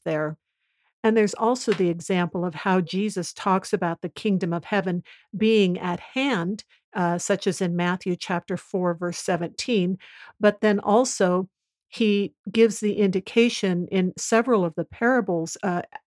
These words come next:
in Matthew twenty-four and twenty-five that there's gonna be a long period of waiting for the finality of it. But getting back to this promise to David, David understands the grand scale of this promise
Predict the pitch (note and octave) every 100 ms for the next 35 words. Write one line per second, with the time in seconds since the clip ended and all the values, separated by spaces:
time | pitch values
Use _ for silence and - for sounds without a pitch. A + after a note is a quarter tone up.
0 | - G#3 F#3+ F#3 - G3+ - F#3+ F#3+ G3
1 | F3+ - E3+ E3+ - A3 F3+ F3 - -
2 | - - G3+ F#3+ - - F#3+ - G#3+ G#3
3 | F#3+ F3 F#3 F#3 F3+ F3 - F#3 E3 D#3+
4 | D3+ E3 G#3 A#3 E3+ E3 - E3+ - F3
5 | D#3+ F3 G3 E3+ D#3 D3+ D3 - - _
6 | _ _ _ - G3+ G3 B3 C4 A3 F#3+
7 | - - F3 F3 D#3+ - - G3 F3+ -
8 | - D#3+ F#3+ F#3+ D#3+ F3+ - - - -
9 | A3 C#4 C#4 F#3+ G3 G#3 G#3+ - - G3
10 | G3 F3 - E3+ F3 - G3 F#3+ G#3 G3
11 | F3 - - F#3+ F#3 F3+ F3 D#3+ - -
12 | F3+ D#3 D#3+ -